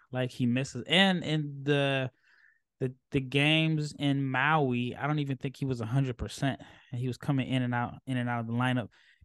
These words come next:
He finished shooting, he finished seventy-one percent from the floor, which is, which is crazy. All right, so you had him at number,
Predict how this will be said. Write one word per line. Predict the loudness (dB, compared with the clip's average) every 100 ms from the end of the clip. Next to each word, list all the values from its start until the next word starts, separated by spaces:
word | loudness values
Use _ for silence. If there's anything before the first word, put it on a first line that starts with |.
| -12
He | -8
finished | -2 2 2 2
shooting, | 2 2 2 2 2 0 -4 -12 _ _
he | -12
finished | 0 2 2 4
seventy-one | 4 6 4 4 0
percent | -2 -8 -10
from | -8 -8
the |
floor, | -8 -8 -6 -8 -12
which | -16 -12 -12
is, | -12 -14
which | -16
is | -16
crazy. | -14 -16 -16 -18 _ -20 -16 0
All | 0
right, | 4
so | 8
you | 10
had | 10 8
him | 8 6
at | 6 6 4
number, | 4 4 6 6 4 2 -2